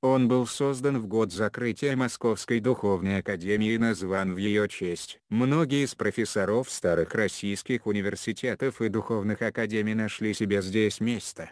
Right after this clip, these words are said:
Показательно, что сразу двое из пяти канонизированных святых русской парижской эмиграции были в свое время видными деятелями партии эсеров.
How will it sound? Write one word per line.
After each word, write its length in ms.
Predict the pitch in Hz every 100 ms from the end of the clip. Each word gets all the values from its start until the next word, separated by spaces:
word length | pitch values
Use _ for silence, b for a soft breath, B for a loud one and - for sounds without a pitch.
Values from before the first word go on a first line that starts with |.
| _
Показательно, 960 | 117 107 123 110 151 - - 67 62 - _ _
что 280 | - - 123
сразу 520 | 113 117 113 95 107
двое 400 | 92 98 101 104
из 120 | 104
пяти 380 | - 98 - 135
канонизированных 960 | 113 107 107 107 87 107 123 139 151 -
святых 540 | - 117 - 135 113
русской 480 | 131 156 165 - 123
парижской 640 | 127 120 135 123 - 95
эмиграции 720 | 92 90 92 87 - - 123 120
были 260 | 120 120
в 60 | 113
свое 420 | - 120 120 120
время 320 | 117 123 117
видными 480 | 107 123 98 104 113
деятелями 600 | 95 98 95 - 95 98
партии 500 | 101 107 101 - 110
эсеров. 580 | 101 - 131 76 - -